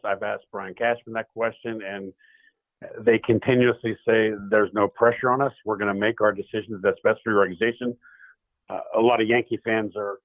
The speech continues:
up in arms now because the Mets are spending so much money. They've never had to deal with,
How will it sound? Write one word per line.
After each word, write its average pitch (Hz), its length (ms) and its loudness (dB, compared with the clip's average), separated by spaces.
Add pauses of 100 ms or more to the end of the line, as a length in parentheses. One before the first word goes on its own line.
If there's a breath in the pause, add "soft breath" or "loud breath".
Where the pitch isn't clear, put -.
(220)
up 120 160 -4
in 107 80 0
arms 113 240 2
now 107 120 4
because 104 300 0
the 101 80 -6
Mets 123 220 0
are 135 80 -8
spending 98 340 -8
so - 80 -14
much 95 240 -10
money. 92 220 -4
They've 104 180 2
never 110 240 0
had 110 200 2
to 98 140 2 (520)
deal 120 160 4
with, 104 240 0